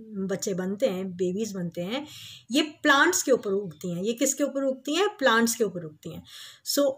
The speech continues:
अब आपको कैप्सिकम को शो करना है। अब आपको जो है कैप्सिकम को, अ, दिखाते हुए बोलना है, अ, उन लोगों को कि, "Yes, this is capsicum।"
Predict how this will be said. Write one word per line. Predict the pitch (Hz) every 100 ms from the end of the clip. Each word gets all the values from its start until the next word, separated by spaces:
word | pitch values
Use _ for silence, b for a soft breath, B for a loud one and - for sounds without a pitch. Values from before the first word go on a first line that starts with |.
| - 269
अब | 294
आपको | 285 226 - 220 202 - - _
कैप्सिकम | - 247 240 - 226 208
को | 254 359
शो | 466 - 214
करना | 190 175
है। | 170 185
अब | 214 220
आपको | 202 208 208
जो | 208
है | 233 330 359 -
कैप्सिकम | 220 - 240 208
को, | 202 269
अ, | 311 - 214 196
दिखाते | 196 - 220 285
हुए | 294
बोलना | 226 185 180
है, | 190 196 330
अ, | 381 - 220 233 196 190 226 240
उन | 220
लोगों | 202 196 202
को | 269
कि, | 285 320 - 175
"Yes, | 196 320 381 240 - 214
this | 233 269
is | - 208
capsicum।" | 202 - 302 330